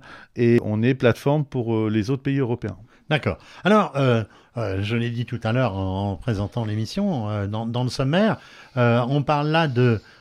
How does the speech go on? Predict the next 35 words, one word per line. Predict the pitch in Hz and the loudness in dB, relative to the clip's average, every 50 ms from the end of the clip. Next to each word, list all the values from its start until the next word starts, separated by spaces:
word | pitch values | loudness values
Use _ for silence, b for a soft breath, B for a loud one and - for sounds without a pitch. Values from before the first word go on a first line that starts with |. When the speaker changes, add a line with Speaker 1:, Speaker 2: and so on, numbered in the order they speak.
| b b 123 | b b -4
Speaker 2:
euh, | 113 110 110 110 113 117 | -2 0 0 0 0 0
de, | 127 113 107 104 104 | 0 0 0 0 0
de | 104 110 113 | -2 -2 -2
systèmes, | - - 156 131 - - 147 135 131 123 120 113 | -2 -2 -4 -4 -4 -2 0 2 2 2 2 2
euh, | 107 104 98 95 90 - b b b b b - | 0 0 0 -2 -4 -8 b b b b b -8
vidéo | 110 104 113 151 165 143 156 156 156 147 139 131 127 110 | -8 -4 -4 -2 0 2 4 4 6 6 6 4 4 2
portiers | - - - 143 117 - - 170 175 190 208 214 214 B B B B B | 4 2 2 2 2 -2 -2 0 2 4 2 2 0 B B B B B
avec | 139 127 131 170 170 - | 0 2 2 2 0 0
l'arrivée | 156 139 135 135 139 196 202 | 0 0 2 2 2 0 0
du | 165 170 175 175 165 - - | 0 -2 -4 -6 -8 -6 -4
Wi-Fi. | 131 143 151 - - - 120 101 - b b b b b b | -2 0 0 -2 -4 -8 -10 -10 -10 b b b b b b
Alors, | 123 120 127 117 110 - 120 | 2 4 4 4 2 0 -6
euh, | 120 113 | -8 -8
ces | - - - 156 | -6 -4 -2 -2
systèmes, | 131 - 151 127 - - 156 139 117 | -2 -4 -6 -6 -2 -2 -2 -2 -2
on | 104 98 | -4 -4
en | 98 92 | -6 -4
connaît, | - 131 135 139 131 107 | -4 -2 -2 0 -2 -2
je | - | -4
pense | - 107 - - | -6 -8 -8 -8
que | 117 | -8
vous | 101 95 101 | -6 -4 -4
en | 101 | -2
avez | 98 95 98 | -2 -2 -4
chez | 92 - 123 117 | -4 -4 -4 -4
vous | 107 110 | -4 -6
des, | 104 101 107 101 - B B B B B B | -6 -6 -8 -10 -10 B B B B B B
également, | 127 113 123 123 165 208 226 196 131 | 2 2 4 4 4 4 4 4 2
des | 107 104 | 0 0
radios, | 95 110 123 185 233 240 175 | 0 0 2 4 4 4 2
des | 98 85 92 | 0 -4 -8
systèmes | 85 - 123 113 107 117 113 104 | -8 -6 -4 -2 -2 -2 -2 -2
Speaker 1:
Oui. | 101 | 0
Speaker 2:
radios. | 110 120 175 233 269 262 - B B B B B B 135 | 0 2 4 2 2 2 -2 B B B B B B 0
Euh, | 135 143 147 | 0 0 0